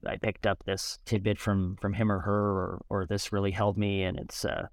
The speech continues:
I'm unthankful for all of them. And again, in mentorship, receiving mentorship or now giving mentorship, and I do have quite a few mentees as well, I take it very seriously. And that's a, that's another area where I think if you're not leveraging mentors, i-, it's, it's, you're missing the,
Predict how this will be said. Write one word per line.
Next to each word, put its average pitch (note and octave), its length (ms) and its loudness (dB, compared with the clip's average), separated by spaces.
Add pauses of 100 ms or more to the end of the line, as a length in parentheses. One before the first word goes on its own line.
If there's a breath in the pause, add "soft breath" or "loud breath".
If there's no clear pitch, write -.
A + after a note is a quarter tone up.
(360)
I'm G2 160 2
unthankful G2+ 480 0
for F2+ 160 -2
all F2 140 2
of E2+ 60 -4
them. F2 140 -10
And F#2+ 80 -2
again, G2 200 0
in F2+ 100 -2
mentorship, G#2 640 2
receiving B2 400 2
mentorship B2 500 2
or G#2+ 120 2
now G#2 180 4
giving G2+ 300 0
mentorship, A2+ 560 2
and A2 100 0
I G2+ 80 0
do G#2 120 0
have G2+ 140 0
quite G#2 200 2
a G2+ 40 -2
few G#2 200 -2
mentees G2+ 540 0
as G2+ 160 -2
well, G#2 340 0 (140)
I G#2 100 0
take G#2+ 200 0
it G2+ 120 0
very G2+ 180 2
seriously. - 460 -2
And G2 100 -2
that's G2 240 -2
a, F#2+ 240 0 (240)
that's - 160 -4
another G2+ 300 2
area G2 320 2
where F#2+ 320 0 (340)
I - 80 -4
think A2+ 200 0
if - 160 -2
you're G#2+ 80 2
not G2+ 520 4
leveraging G#2 520 2
mentors, F#2+ 680 -2 (140)
i-, B2+ 40 2
it's, - 440 0
it's, - 240 -4
you're G#2 220 -2
missing F#2+ 300 0
the, F2+ 100 0